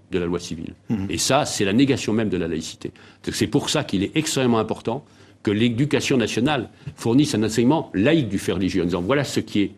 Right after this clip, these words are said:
Speaker 1: scientifiquement prouvé ». Voilà ce que sont les prescriptions de telle religion, voilà ce que sont les préjugés.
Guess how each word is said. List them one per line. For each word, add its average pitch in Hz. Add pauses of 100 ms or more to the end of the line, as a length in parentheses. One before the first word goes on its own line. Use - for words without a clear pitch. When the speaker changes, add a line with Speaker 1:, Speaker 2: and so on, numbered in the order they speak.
(180)
Speaker 1:
scientifiquement 110
prouvé ». 107 (360)
Voilà 120
ce -
que -
sont 113
les 92
prescriptions 131
de 117
telle 131
religion, 127
voilà 110
ce 110
que 123
sont 127
les 117
préjugés. 113